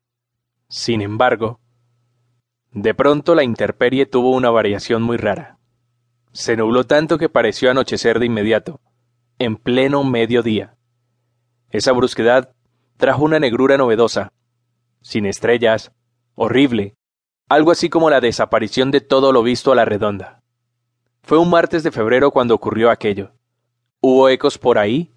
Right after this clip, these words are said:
y por allá, además de algunos truenos, ciertos clamores y pocas risas. El alivio general aconteció dos horas después, cuando sobrevino un vuelco juguetón. Las nubes huyeron con rapidez inexplicable,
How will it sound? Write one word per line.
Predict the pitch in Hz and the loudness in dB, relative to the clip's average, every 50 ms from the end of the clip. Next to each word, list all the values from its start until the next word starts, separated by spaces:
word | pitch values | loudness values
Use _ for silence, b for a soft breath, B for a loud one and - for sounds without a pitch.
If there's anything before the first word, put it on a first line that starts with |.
| _ _ - | _ _ -8
y | 123 113 | -6 -4
por | - 113 110 104 | -2 0 0 0
allá, | 101 104 113 107 95 - _ _ _ _ _ _ _ _ _ _ _ | 0 0 0 -2 -2 -6 _ _ _ _ _ _ _ _ _ _ _
además | - 110 110 107 110 120 123 | -4 -2 0 2 2 2 2
de | 120 131 | 2 2
algunos | 123 117 127 123 123 113 - | 0 0 0 -2 -2 -4 -2
truenos, | - 127 139 135 117 101 - - - _ _ _ _ _ _ _ _ _ _ _ _ _ _ | 0 0 2 2 0 -4 -8 -10 -16 _ _ _ _ _ _ _ _ _ _ _ _ _ _
ciertos | - - - 147 147 - 175 - - | -8 -2 0 0 0 0 -2 -4 -2
clamores | - 143 123 120 127 135 139 147 - - | 0 0 0 2 2 2 2 2 0 -2
y | 117 | -2
pocas | - 123 120 - 120 120 | -2 0 2 2 2 0
risas. | 113 110 - - 98 98 - - _ _ _ _ _ _ _ _ _ _ _ | 0 -2 -4 -6 -8 -10 -10 -18 _ _ _ _ _ _ _ _ _ _ _
El | - 110 117 | -2 0 0
alivio | 110 113 123 123 135 131 | 2 2 2 2 0 0
general | - - 123 117 113 113 127 143 | 0 -2 -2 -2 0 2 2 2
aconteció | 151 147 - 135 127 110 - 104 - - 127 123 | 2 2 0 -2 -2 -2 -4 -4 0 0 2 2
dos | 131 123 - 131 | 2 0 0 2
horas | 127 127 123 | 2 2 2
después, | 110 107 - - - 117 107 - - - - _ _ _ _ _ _ _ _ | 0 -2 -4 -2 -2 -2 -2 -2 -6 -12 -16 _ _ _ _ _ _ _ _
cuando | - - 127 127 127 123 | 0 0 2 2 2 0
sobrevino | - 135 131 127 127 131 139 156 170 175 | 0 0 0 2 2 2 2 2 0 0
un | 170 160 | 0 2
vuelco | 147 151 147 139 - 156 147 | 2 2 2 2 0 -2 0
juguetón. | 131 139 120 113 104 - 110 104 98 98 104 _ _ _ _ _ _ _ _ _ _ _ _ _ | 0 0 -2 -2 -2 -2 -2 -2 -2 -4 -12 _ _ _ _ _ _ _ _ _ _ _ _ _
Las | - 107 107 107 | -2 -2 -2 0
nubes | 123 127 131 135 127 - | 0 0 0 0 0 0
huyeron | 131 117 123 131 143 147 143 | -2 0 0 2 0 0 0
con | - 139 120 | -2 -2 0
rapidez | 120 113 107 - 113 113 117 120 - - | 0 -2 -2 -2 -2 -2 -2 -2 -2 -4
inexplicable, | 135 131 120 - - - - 117 107 - 131 120 110 104 98 92 - | -4 -4 -4 -6 -8 -12 -8 -8 -6 -2 0 0 0 -2 -4 -12 -12